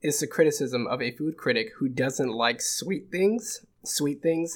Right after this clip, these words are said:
and, uh, the, the food they have to critique is a dessert,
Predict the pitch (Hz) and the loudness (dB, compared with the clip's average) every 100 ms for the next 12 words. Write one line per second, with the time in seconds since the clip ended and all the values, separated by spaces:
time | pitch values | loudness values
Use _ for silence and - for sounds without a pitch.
0 | - 147 139 135 127 123 117 113 104 92 | -6 -4 -2 0 2 2 2 0 -2 -6
1 | - _ - 147 147 131 - 143 - 170 | -14 _ -14 -4 -2 -2 -6 -4 2 4
2 | 165 139 - - - - - 143 131 139 | 4 4 2 0 -4 -4 -2 -2 -4 -6
3 | 131 123 120 113 127 120 - - | -4 -2 -4 0 2 2 -2 -10